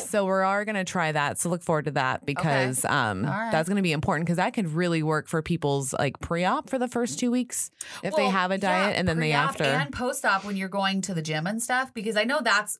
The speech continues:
Speaker 2: athletes use it.
Speaker 1: Yeah.
Speaker 2: They drink it because it get, it brings back your electrolytes, right?
Speaker 1: Right. Mm-hmm.
Speaker 2: So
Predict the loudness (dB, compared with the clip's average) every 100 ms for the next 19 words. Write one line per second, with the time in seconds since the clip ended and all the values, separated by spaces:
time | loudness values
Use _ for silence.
0 | 0 0 0 -4 -6 -6 -8 -8 -8 0
1 | 0 0 -4 -4 -2 -2 -4 -6 -4 -4
2 | -2 -2 -4 -4 -6 -6 -10 -20 -10 -4
3 | -2 0 -2 -2 0 0 0 -2 -4 -2
4 | 2 2 0 -2 2 4 4 0 0 2
5 | 4 4 4 2 -2